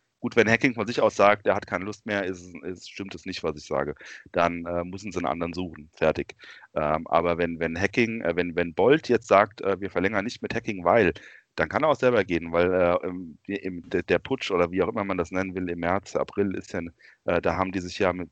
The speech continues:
mehr oder weniger, äh, als Einheit präsentiert und, äh, das,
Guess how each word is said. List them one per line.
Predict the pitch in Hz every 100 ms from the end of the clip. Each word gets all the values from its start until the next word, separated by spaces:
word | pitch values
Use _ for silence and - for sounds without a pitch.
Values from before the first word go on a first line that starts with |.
| -
mehr | 90
oder | 92 85
weniger, | 87 87 85 87 82 80 85 85
äh, | - _ _ -
als | 82 85 -
Einheit | 95 95 92 -
präsentiert | 92 90 90 - 92 -
und, | 76 78 -
äh, | 82 78 -
das, | 87